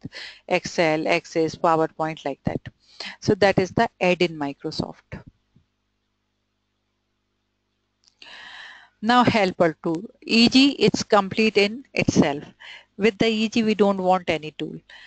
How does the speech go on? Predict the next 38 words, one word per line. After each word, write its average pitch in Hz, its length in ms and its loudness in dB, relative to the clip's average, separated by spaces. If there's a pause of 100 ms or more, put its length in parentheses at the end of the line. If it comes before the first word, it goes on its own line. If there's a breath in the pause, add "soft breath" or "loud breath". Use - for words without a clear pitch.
(140 loud breath)
So, 214 400 4 (600)
uh, - 100 -2
we, 190 240 -2
though 202 220 6
we 220 200 2
have 220 160 2
multiple 208 540 -2
tools, 220 240 0
but 202 180 2
we 202 200 0
are 202 80 2
not 202 280 -2
using 202 320 -6
all 180 220 2
the 180 120 0
tool 190 260 -4
in 180 180 -6
the, 254 180 -2 (680)
uh, 160 460 -8 (520)
you 190 220 -8
know, 185 180 -8 (140)
in 214 200 -4
the 214 200 4
same 220 200 0
organization, 185 840 0
we 196 100 2
will 175 160 -2
not 175 260 2
use 190 220 0
all 170 220 6
the 165 100 -2
tool. 240 240 -2 (720 loud breath)
We 240 140 4
will 233 140 2
use 214 320 0
a 226 80 4
combination 214 760 2
of 160 160 -4